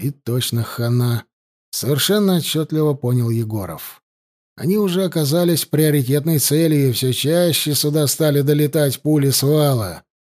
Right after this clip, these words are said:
Хоть это и большое расстояние в три сотни шагов для гладкого ствола, однако ведь пулям не объяснишь того, что они уже на излёте и не должны быть опасными.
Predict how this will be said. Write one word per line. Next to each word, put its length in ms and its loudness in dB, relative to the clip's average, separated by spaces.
Хоть 240 -10
это 160 -8
и 60 -10
большое 480 -6
расстояние 760 0
в 80 -10
три 220 -2
сотни 380 -2
шагов 640 -2
для 240 -2
гладкого 600 0
ствола, 680 0
однако 420 0
ведь 220 0
пулям 360 4
не 80 4
объяснишь 640 2
того, 260 2
что 160 0
они 180 4
уже 220 2
на 200 4
излёте 680 2
и 100 2
не 140 4
должны 480 2
быть 220 -2
опасными. 880 -2